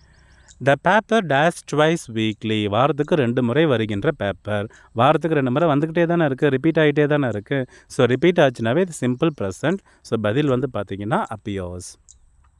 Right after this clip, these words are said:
"Ashok fell off the ladder when he dashed the rope."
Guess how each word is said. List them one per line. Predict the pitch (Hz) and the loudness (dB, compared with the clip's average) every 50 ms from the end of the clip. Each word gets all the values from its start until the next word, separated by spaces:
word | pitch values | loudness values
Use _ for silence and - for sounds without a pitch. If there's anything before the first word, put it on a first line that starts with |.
| _ _ _ - - - - _ _ _ _ _ _ _ _ _ _ - - - - - - - | _ _ _ -20 -20 -20 -20 _ _ _ _ _ _ _ _ _ _ -20 -20 -20 -20 -10 0 2
"Ashok | 151 170 - - 262 277 - - - | 2 2 4 4 4 4 4 0 0
fell | - 151 165 185 | 2 4 4 4
off | - 135 139 143 - 143 | 4 4 2 2 0 0
the | 135 131 | 0 2
ladder | 117 104 98 98 95 113 151 190 196 139 120 | 2 2 0 0 0 2 2 2 2 2 2
when | 123 143 175 202 185 - | 2 2 2 2 0 -2
he | - 135 | -2 -2
dashed | 117 113 110 113 123 131 - - | -2 0 0 0 0 0 0 0
the | 131 127 | 0 0
rope." | 113 101 101 98 92 | 0 0 -2 -4 -6